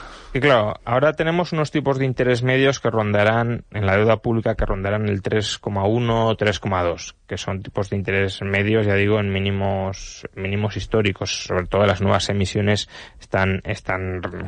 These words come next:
clarísimamente mínimos. Imaginemos que, es decir, eh, uno puede decir, "Bueno, pues si ahora los tipos están bajos,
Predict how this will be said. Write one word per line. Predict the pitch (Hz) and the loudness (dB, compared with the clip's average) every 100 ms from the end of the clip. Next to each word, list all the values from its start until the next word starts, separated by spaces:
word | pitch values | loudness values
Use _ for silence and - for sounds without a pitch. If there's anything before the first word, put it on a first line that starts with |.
| - | -4
clarísimamente | - 101 101 110 104 98 | 2 2 4 4 2 2
mínimos. | 95 92 92 90 - - - - - | 0 0 -2 -4 -10 -20 -18 -14 -2
Imaginemos | 110 107 123 156 190 | 0 2 2 4 2
que, | - 139 123 113 | 2 4 6 4
es | 92 - - - - - - | 0 -6 -16 -16 -16 -10 -6
decir, | - - - - - - - | -4 -4 -8 -14 -20 -20 -14
eh, | - | -8
uno | 73 123 | -2 -2
puede | 120 104 | 0 0
decir, | 101 | 0
"Bueno, | 101 120 92 - | -2 -2 -4 -10
pues | 98 | -10
si | - | -6
ahora | - 101 98 98 | -2 0 2 2
los | 98 | 0
tipos | - 104 98 | -4 -4 -4
están | 92 101 | -2 0
bajos, | 107 107 120 117 | 0 2 0 -2